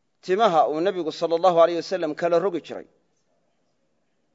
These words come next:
Caadatul Carab bay ahayd in timaha la kala rogo.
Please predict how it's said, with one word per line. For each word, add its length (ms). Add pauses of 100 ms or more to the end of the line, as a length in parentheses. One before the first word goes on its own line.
(420)
Caadatul 480
Carab 240
bay 140
ahayd 300
in 140
timaha 260
la 100
kala 220
rogo. 220